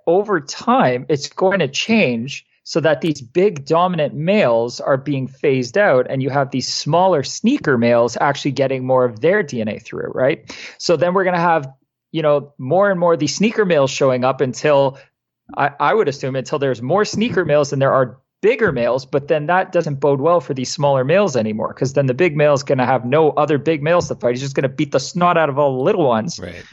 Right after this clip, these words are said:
Speaker 1: and then he'll still get the female. So I don't know what's gonna happen in the future, but I think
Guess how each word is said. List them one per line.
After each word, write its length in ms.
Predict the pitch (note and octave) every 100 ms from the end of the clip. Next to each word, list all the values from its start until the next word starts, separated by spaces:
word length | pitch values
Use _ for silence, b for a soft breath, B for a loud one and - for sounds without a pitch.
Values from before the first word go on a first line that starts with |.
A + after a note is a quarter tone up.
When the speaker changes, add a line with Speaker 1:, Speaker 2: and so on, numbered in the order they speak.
| b -
Speaker 1:
and 160 | C#3
then 100 | C#3+
he'll 180 | C#3 E3
still 280 | C#3 F3 D3
get 160 | D3
the 80 | C#3
female. 420 | - F#3+ F3+ A2+
So 380 | - - D#3+ C#3+ B B
I 120 | D#3
don't 340 | C#3 A3+ E3+ C#3+
know 140 | D#3
what's 260 | F#3+ A3 -
gonna 180 | G#3+ F#3+
happen 280 | G3 F#3
in 80 | F#3+
the 80 | F#3
future, 260 | F#3+ G3 D#3+
but 140 | C3+
I 180 | - E3+
think 440 | - D3 B2+ A2+